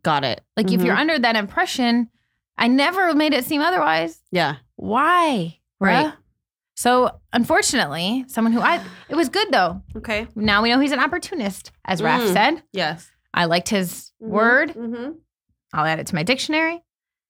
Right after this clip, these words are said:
Speaker 2: And yeah, so, so that
Speaker 1: You didn't know that word before?
Speaker 2: I'm kidding. I meant, like, the dictionary of terms I use when it comes to
Speaker 1: Facts.
Speaker 2: Yeah. Um, yeah. So those are the ones that I like after I've weeded them out. Um,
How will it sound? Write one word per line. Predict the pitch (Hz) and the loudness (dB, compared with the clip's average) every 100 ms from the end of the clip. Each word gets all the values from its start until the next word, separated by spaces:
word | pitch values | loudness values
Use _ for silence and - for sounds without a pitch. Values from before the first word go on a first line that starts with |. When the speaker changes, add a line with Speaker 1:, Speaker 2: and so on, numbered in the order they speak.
| _ _ _ - | _ _ _ 0
Speaker 2:
And | 233 226 226 240 | 4 4 4 4
yeah, | 294 190 190 - - | 4 2 -4 -10 -2
so, | - 240 233 233 220 - 233 _ _ _ - | 2 4 6 4 0 -4 -20 _ _ _ -6
so | 220 | 0
that | 196 208 | 4 4
Speaker 1:
You | 185 | 4
didn't | 185 | 2
know | 180 | 2
that | 170 | 2
word | 170 170 | 2 0
before? | 175 180 208 185 | 2 0 0 -2
Speaker 2:
I'm | |
kidding. | 165 170 127 175 208 | -4 -2 -2 -4 -6
I | 165 | -6
meant, | 160 127 | -4 -4
like, | 165 | -4
the | 180 | -4
dictionary | 165 - 170 | -4 -4 -4
of | 151 | -4
terms | - 160 151 | -6 -6 -6
I | |
use | 151 151 147 147 | -6 -4 -6 -6
when | 151 151 | -8 -8
it | |
comes | - 151 151 - | -10 -12 -12 -12
to | 156 160 - _ _ _ _ _ | -12 -12 -14 _ _ _ _ _
Speaker 1:
Facts. | 170 - - - | -14 -14 -18 -14
Speaker 2:
Yeah. | 180 147 - - - - - - - | -8 -6 -6 -10 -18 -16 -16 -18 0
Um, | 233 240 226 220 - | 2 4 4 2 0
yeah. | 294 - - - | 0 0 -2 -4
So | 285 | 0
those | 247 285 | 2 2
are | 320 | 2
the | 349 | 2
ones | 339 302 | 2 4
that | 247 | 4
I | |
like | 202 175 175 - | 4 2 0 -2
after | 185 185 | -2 0
I've | 175 165 | 0 0
weeded | 180 175 160 | -2 -2 -2
them | 139 | -4
out. | 110 123 - _ _ _ _ - - 202 | -4 -6 -8 _ _ _ _ -20 -6 2
Um, | 185 180 175 165 165 160 - | 4 4 4 2 0 -4 -8